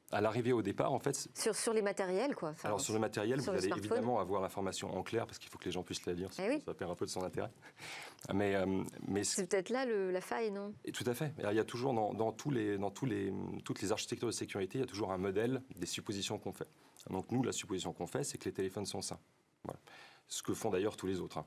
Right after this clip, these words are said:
Speaker 1: Donc ça, on n'a pas, on n'a pas inventé, euh, grand-chose là-dessus. La seule différence, c'est que chez nous, c'est la seule chose qu'on soit obligé de supposer.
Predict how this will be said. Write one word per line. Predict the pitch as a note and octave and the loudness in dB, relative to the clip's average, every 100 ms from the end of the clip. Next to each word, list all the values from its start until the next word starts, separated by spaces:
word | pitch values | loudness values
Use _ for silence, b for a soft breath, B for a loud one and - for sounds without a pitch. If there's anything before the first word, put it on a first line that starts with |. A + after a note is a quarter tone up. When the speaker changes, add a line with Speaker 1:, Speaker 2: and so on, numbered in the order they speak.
| - | -6
Speaker 1:
Donc | E2 | -8
ça, | - G2 | -2 -2
on | E2+ | -2
n'a | E2+ | -6
pas, | - F#2 F2 | -4 -4 -4
on | |
n'a | E2+ | -4
pas | F2 | -4
inventé, | F2+ F2+ F2 G2 | -4 -4 -4 -2
euh, | F2 | 0
grand-chose | F2 F#2+ - F2+ | 0 -2 -2 -2
là-dessus. | E2 - B B B - | -2 -6 B B B -2
La | F#2+ | 0
seule | - G2+ | 0 -2
différence, | G2 A2 B2+ D#3 | -2 0 0 0
c'est | - | -2
que | F#2+ | 0
chez | - | 0
nous, | G#2+ | 2
c'est | B2+ G2 | 2 0
la | |
seule | F#2+ A2+ | 2 0
chose | - A#2 | 0 -4
qu'on | G#2 | -6
soit | - G2 | -2 -2
obligé | F#2+ | -2
de | - | -4
supposer. | F#2 G2 D#2+ | -6 -6 -8